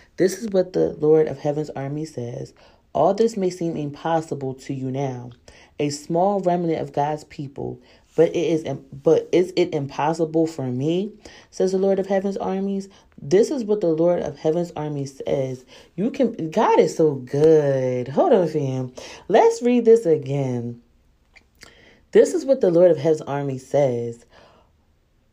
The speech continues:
"All this may seem impossible to you now, a small remnant of God's people. But is it impossible for me?"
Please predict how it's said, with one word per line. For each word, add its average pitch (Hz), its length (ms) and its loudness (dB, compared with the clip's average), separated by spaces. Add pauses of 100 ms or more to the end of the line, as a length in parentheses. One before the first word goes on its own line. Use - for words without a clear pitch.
"All 294 480 4
this 208 400 4
may 170 180 0
seem 175 320 -4
impossible 127 1080 -4 (120)
to 160 120 0
you 156 220 -2
now, 131 460 -6 (320)
a 165 140 6
small 226 480 4
remnant 170 520 0
of 139 120 -10
God's 151 380 0
people. 123 560 -6 (360)
But 208 240 4
is 240 200 6
it 349 160 0
impossible 180 800 0
for 139 320 -6
me?" 151 520 -2